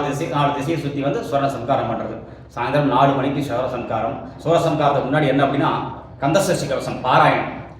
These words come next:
அதாவது, இப்ப நாம ஒரு விஷயம் செய்யறதா, நமக்கு ஒரு யாராச்சும் ஒரு குஷி படுத்தினா தான் நம்ம அந்த குஷியில வந்து நம்ம விஷய-, விஷயத்தை செய்யும்.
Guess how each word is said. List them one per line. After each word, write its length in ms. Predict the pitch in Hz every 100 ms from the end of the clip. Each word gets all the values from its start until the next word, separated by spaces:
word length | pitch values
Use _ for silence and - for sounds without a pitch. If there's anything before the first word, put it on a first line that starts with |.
| - - -
அதாவது, 340 | 139 160 151 127
இப்ப 400 | 107 - - 113
நாம 260 | 117 117
ஒரு 180 | 113 110
விஷயம் 280 | 120 175 156
செய்யறதா, 280 | 143 147 139
நமக்கு 240 | 139 135
ஒரு 80 | 127
யாராச்சும் 340 | 135 160 165
ஒரு 140 | 135 139
குஷி 180 | 165
படுத்தினா 320 | 180 151 151 139
தான் 80 |
நம்ம 180 | 185 151
அந்த 180 | - 151
குஷியில 240 | 175 160
வந்து 180 | 135 147
நம்ம 140 | 135 123
விஷய-, 320 | 123 143 127
விஷயத்தை 360 | - 160 135
செய்யும். 440 | 135 135 113 -